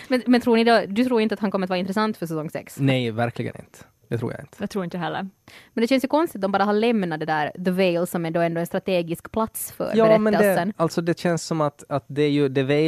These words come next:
Speaker 2: är ju, alltså, det är någonting som Littlefinger nu
Speaker 1: Mm.
Speaker 2: har i princip. Så att det, det kommer säkert att användas till någonting, men jag tror inte att Robin är inte,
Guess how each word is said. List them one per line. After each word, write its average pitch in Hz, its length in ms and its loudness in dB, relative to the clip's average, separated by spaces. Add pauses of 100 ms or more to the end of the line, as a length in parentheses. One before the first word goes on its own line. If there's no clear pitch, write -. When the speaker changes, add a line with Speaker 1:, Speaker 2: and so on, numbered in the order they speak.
(120)
Speaker 2:
är - 20 4
ju, 139 140 4
alltså, 131 200 0
det 143 100 0
är 139 40 0
någonting 135 260 -2
som 131 160 0
Littlefinger 120 600 0
nu 107 300 -6 (300)
Speaker 1:
Mm. 226 140 2
Speaker 2:
har 107 440 -2
i 127 80 -6
princip. 110 520 -6
Så 123 100 -6
att 113 60 -6
det, 120 140 -6
det 123 200 -10
kommer 131 200 -2
säkert 127 240 -2
att 113 100 -4
användas 123 360 -2
till 117 80 -8
någonting, 117 240 -8
men 117 40 0
jag 113 80 -4
tror 123 140 -2
inte 120 140 -4
att 120 100 -6
Robin 113 300 -6
är 110 80 -14
inte, 110 180 -18